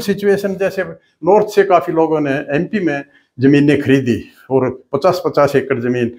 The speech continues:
बहुत सस्ते में खरीद गए, लेकिन वहाँ पर नक्सलाइट की सिचुएशन है, नक्सलाइट वहाँ पर। लेकिन ये दूसरी बात है कि उन्होंने उनसे भी सेटिंग कर ली, तो लेकिन कहने का तात्पर्य है, land और si-, situation in the state,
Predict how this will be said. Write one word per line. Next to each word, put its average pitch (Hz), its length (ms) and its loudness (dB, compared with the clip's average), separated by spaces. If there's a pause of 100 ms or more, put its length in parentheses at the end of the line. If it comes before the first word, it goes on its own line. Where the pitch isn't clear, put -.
(140)
बहुत 175 200 2
सस्ते 139 280 2
में 127 160 2
खरीद 120 220 2
गए, 120 200 0 (420)
लेकिन 165 300 4
वहाँ 131 240 2
पर 135 140 0
नक्सलाइट 143 600 0 (1040)
की 139 100 4
सिचुएशन 143 520 2
है, 135 100 4
नक्सलाइट 131 540 2
वहाँ 120 240 0
पर। 120 300 -4 (200)
लेकिन 185 400 2 (100)
ये 226 140 6
दूसरी 185 320 2
बात 170 280 2
है 160 60 0
कि 156 80 -4
उन्होंने 151 320 -2
उनसे 143 280 -4
भी 123 100 -6
सेटिंग 120 400 -4
कर 117 140 -6
ली, 117 220 -8 (420)
तो 135 400 2 (120)
लेकिन 208 360 4 (180)
कहने 160 340 4
का 208 100 2
तात्पर्य 165 420 0
है, 156 80 2
land 180 280 4
और 165 180 2
si-, 151 180 -12
situation 127 540 -6
in 135 120 -6
the 127 140 0
state, 127 360 -6